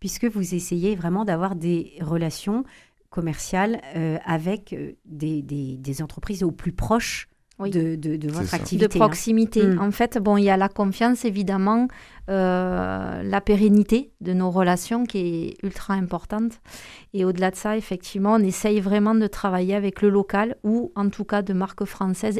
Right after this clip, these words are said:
Speaker 2: et de fabrication française.
Speaker 1: Oui, ça c'est important. Euh, Maison Labeur met à disposition des f-, des familles, des chambres funéraires. Vous avez dit, Gabriel Labeur, qu'il y en avait sept. Comment les familles se les approprient-elles ?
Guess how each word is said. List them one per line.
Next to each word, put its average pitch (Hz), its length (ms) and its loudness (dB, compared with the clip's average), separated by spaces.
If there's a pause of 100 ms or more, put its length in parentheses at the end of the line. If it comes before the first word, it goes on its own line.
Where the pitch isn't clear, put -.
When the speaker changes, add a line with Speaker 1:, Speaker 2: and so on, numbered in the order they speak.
Speaker 2:
et 220 100 2
de 202 100 2
fabrication 190 600 -4
française. 190 460 -6
Speaker 1:
Oui, 143 320 -6
ça 160 140 -14
c'est 160 80 -12
important. 147 460 -10 (340)
Euh, 175 160 4
Maison 220 300 4
Labeur 220 300 2
met 196 120 4
à 175 60 4
disposition 175 680 -2
des 156 280 0
f-, - 340 -10
des 143 220 -4
familles, 180 340 0
des 156 140 0
chambres 175 320 -2
funéraires. 165 380 -2
Vous 175 160 -4
avez 135 160 -2
dit, 165 180 -6
Gabriel 151 320 -4
Labeur, 151 240 -4
qu'il 156 180 -8
y 147 80 0
en 143 80 0
avait 135 200 -2
sept. - 380 -4 (380)
Comment 277 220 6
les 220 140 8
familles 196 280 0
se 208 140 -6
les 147 240 -2
approprient-elles ? 147 760 -6